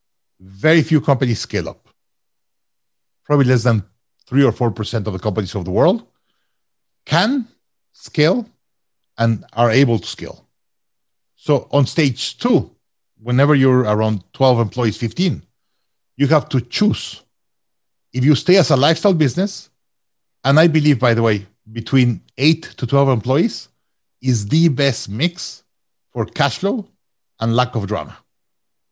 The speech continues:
You could still manage everything like a family business, we're all friends, blah, blah, and creates enough cash flow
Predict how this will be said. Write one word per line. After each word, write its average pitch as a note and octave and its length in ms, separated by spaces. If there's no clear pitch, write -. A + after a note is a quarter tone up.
You C3+ 140
could C3 160
still E3+ 360
manage C3+ 380
everything A#2 300
like G2+ 200
a - 40
family G2+ 260
business, D#3 600
we're G3 120
all B2+ 120
friends, D#3+ 720
blah, A#2 140
blah, E3+ 340
and F3+ 320
creates D#3 420
enough B2+ 440
cash - 260
flow B2 300